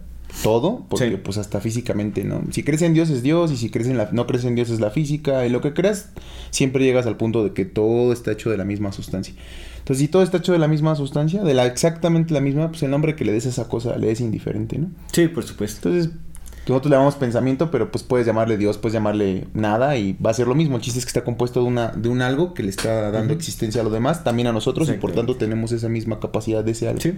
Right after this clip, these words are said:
Speaker 2: nuestra mente es una réplica de,
Speaker 1: Ujú.
Speaker 2: de la mente del universo,
Speaker 1: Ujú.
Speaker 2: digamos.
Speaker 1: Ujú.
Speaker 2: Por ende,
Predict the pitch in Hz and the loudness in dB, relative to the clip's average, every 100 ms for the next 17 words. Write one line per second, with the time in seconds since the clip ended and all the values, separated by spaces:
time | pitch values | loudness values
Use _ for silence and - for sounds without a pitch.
0 | - 117 113 117 127 127 127 120 117 113 | -2 -2 0 0 0 0 0 0 0 -2
1 | 110 98 92 80 82 165 285 92 87 87 | -4 -2 -2 2 0 2 0 -2 -2 0
2 | - 95 101 98 95 87 82 80 78 151 | 0 0 -2 -2 -2 0 -2 -4 -2 -2
3 | - 226 240 233 - - - 151 165 170 | 0 0 0 -2 -12 -14 -6 0 4 6
4 | 156 147 151 170 - | 6 4 2 0 -2